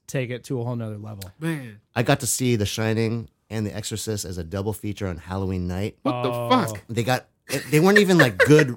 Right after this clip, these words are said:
Speaker 3: <laughs> reprints or remastered. They were old, shitty seventies versions.
Speaker 2: But shit,
Speaker 1: Yeah.
Speaker 2: Captain.
Speaker 3: And which made it
Speaker 2: <laughs>
Speaker 3: scarier.
Speaker 1: Yeah,
Speaker 3: It was
Speaker 1: yeah.
Speaker 3: kinda yellowed and fucked up.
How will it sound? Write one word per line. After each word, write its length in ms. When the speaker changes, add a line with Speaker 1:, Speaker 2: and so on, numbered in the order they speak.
Speaker 3:
<laughs> 120
reprints 640
or 400
remastered. 520
They 100
were 160
old, 420
shitty 500
seventies 580
versions. 680
Speaker 2:
But 300
shit, 300
Speaker 1:
Yeah. 140
Speaker 2:
Captain. 260
Speaker 3:
And 320
which 260
made 180
it 80
Speaker 2:
<laughs> 400
Speaker 3:
scarier. 440
Speaker 1:
Yeah, 160
Speaker 3:
It 60
was 100
Speaker 1:
yeah. 60
Speaker 3:
kinda 160
yellowed 840
and 140
fucked 240
up. 220